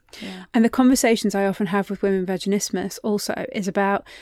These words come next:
Speaker 2: let's look at the stats generally for what type of sex women like. You don't, you almost don't even need to talk to a new partner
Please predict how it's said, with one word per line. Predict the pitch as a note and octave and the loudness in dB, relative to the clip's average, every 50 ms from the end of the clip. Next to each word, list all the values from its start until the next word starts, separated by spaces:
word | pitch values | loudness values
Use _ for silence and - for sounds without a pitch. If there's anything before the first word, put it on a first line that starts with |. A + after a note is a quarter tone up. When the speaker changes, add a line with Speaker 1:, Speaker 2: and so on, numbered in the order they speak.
| - - - | -18 -8 -2
Speaker 2:
let's | G#3 A#3+ - - - - | 0 0 0 0 0 -2
look | A3+ G#3 - | -2 -2 -2
at | - | -6
the | - - | -6 -4
stats | - - G3+ - - - - | -2 -2 -2 -2 -4 -6 -2
generally | - G#3+ G#3+ G#3+ G#3 G3 F3+ F3 F3+ F3+ F#3+ | 0 2 4 4 4 4 2 0 -2 -4 -6
for | - - G3 | -4 -4 -2
what | F#3+ G3 - - | 0 0 -2 -2
type | - A3 G3 G3 - | -6 -6 -6 -6 -6
of | - | -10
sex | - - G#3 - - - - - - | -8 -6 -6 -6 -6 -10 -10 -4 -2
women | F#3+ F#3 F#3 F3+ F3 | 0 2 2 2 2
like. | F#3 F#3 F#3 - - A3 A#3+ - _ - _ - - - _ _ _ _ _ _ - | 2 0 0 0 -2 -4 -6 -8 _ -20 _ -20 -20 -20 _ _ _ _ _ _ -4
You | G#3+ G3+ G#3+ | 0 2 2
don't, | B3+ B3+ - - | 2 2 2 0
you | A#3+ A3 A3+ B3 | 2 4 6 8
almost | C4+ C4+ C#4+ C4 - - | 8 8 8 6 6 4
don't | C4 A#3+ - - | 2 2 2 2
even | G#3 E3+ F3+ F#3+ | 2 2 4 4
need | F#3+ F#3+ F#3 - | 4 2 2 0
to | - | -4
talk | - - - - C#4 D4 A#3+ - | -8 -4 0 2 2 2 0 -2
to | - G3+ | -2 0
a | F3+ | 2
new | F3 F3 F3 | 2 2 0
partner | - - F#3 F3+ - A3 F#3 F3+ F3 F#3 | 0 -2 -2 -2 -2 -2 -4 -4 -4 -6